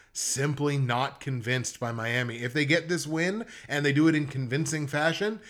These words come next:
maybe that'll convince me. Who knows? Maybe this is Tennessee all over again. I'm just not giving the Dolphins credit for what was kind of a sloppy comeback that probably shouldn't have happened. So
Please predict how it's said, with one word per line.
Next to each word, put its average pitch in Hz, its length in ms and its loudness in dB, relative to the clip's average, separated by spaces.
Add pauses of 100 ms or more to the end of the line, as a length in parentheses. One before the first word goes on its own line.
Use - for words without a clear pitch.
(140)
maybe 139 240 2
that'll 151 240 4
convince 151 460 0
me. 120 120 -8
Who 127 120 -2
knows? 139 240 2
Maybe 131 200 0
this 143 200 -2
is 139 100 -4
Tennessee 143 520 0
all 123 200 4
over 151 280 2
again. 170 360 2 (440)
I'm 131 120 -2
just 135 220 2
not 143 300 2
giving 143 240 2
the 139 80 2
Dolphins 123 720 -2 (320)
credit 135 460 4 (160)
for 123 800 0 (260)
what 127 200 0
was 127 240 2
kind 131 220 -2
of 120 80 -2
a 120 80 2
sloppy 123 500 -2
comeback 110 600 -8 (240)
that 120 100 -4
probably 117 340 -2
shouldn't 113 300 -4
have 101 80 -4
happened. 107 400 -4
So 117 260 -2